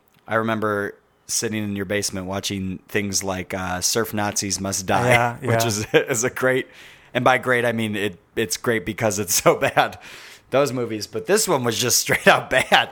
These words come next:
Speaker 2: Yeah,
Speaker 1: I was
Speaker 2: that
Speaker 1: not
Speaker 2: was just
Speaker 1: enjoying
Speaker 2: bad.
Speaker 1: any part of it.
Speaker 2: So what was your, what was your favorite, though? Like, something you would actually recommend to someone that we watched? I mean, it could be something that we already had watched previously, but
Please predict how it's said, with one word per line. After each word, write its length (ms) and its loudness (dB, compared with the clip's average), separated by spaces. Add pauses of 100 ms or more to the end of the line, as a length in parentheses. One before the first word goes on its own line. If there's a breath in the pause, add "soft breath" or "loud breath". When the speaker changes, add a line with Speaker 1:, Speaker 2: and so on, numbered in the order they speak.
Speaker 2:
Yeah, 160 6
Speaker 1:
I 80 6
was 160 2
Speaker 2:
that 60 8
Speaker 1:
not 80 8
Speaker 2:
was 80 4
just 120 -2
Speaker 1:
enjoying 380 2
Speaker 2:
bad. 60 -14 (200 loud breath)
Speaker 1:
any 260 2
part 280 4
of 100 -4
it. 300 -4
Speaker 2:
So 180 4
what 140 8
was 160 2
your, 140 4
what 120 0
was 100 0
your 100 -4
favorite, 340 0
though? 140 0
Like, 220 0
something 240 2
you 120 2
would 100 6
actually 260 0
recommend 340 -4
to 60 -8
someone 280 -6
that 320 -6
we 360 -4
watched? 420 -4
I 40 0
mean, 140 4
it 80 0
could 80 0
be 60 2
something 260 0
that 60 2
we 120 2
already 220 2
had 220 -2
watched 280 -8
previously, 460 -8
but 240 -12